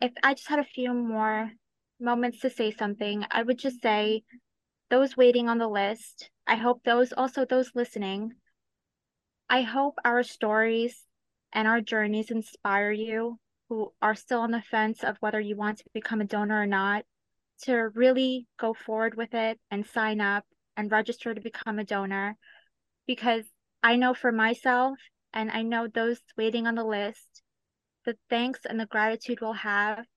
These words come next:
that you will provide us with a brand new lease on life, or just changing the quality of life, is so powerful. And it's so meaningful to us that we truly will never be able to put in words.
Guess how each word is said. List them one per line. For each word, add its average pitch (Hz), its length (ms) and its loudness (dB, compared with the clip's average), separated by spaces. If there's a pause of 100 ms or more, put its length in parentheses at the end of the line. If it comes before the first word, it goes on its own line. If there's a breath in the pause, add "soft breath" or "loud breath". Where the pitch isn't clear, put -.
(100)
that 226 120 -8
you 214 180 -6
will 233 120 -2
provide 214 460 0
us 220 160 -6
with 220 140 -8
a 202 160 -8
brand 226 220 0
new 226 140 -4
lease 220 260 -6
on 214 180 -2
life, 208 460 -2 (420)
or 233 280 4 (340)
just - 340 -4
changing 269 760 -4 (1400 soft breath)
the 247 100 2
quality 247 560 2
of 208 140 0
life, 208 360 -2 (640)
is 240 180 -2
so 254 300 0
powerful. 214 920 -6 (500 soft breath)
And 240 140 -2
it's 240 120 -12
so 277 200 0
meaningful 262 600 -4
to - 360 -4
us 208 240 -6
that - 180 -2
we 240 140 -4
truly 262 580 -2
will 240 120 -2
never 233 260 0
be 233 140 -2
able 226 160 -4
to - 100 -10
put 233 220 -8
in 208 140 -6
words. 202 360 -2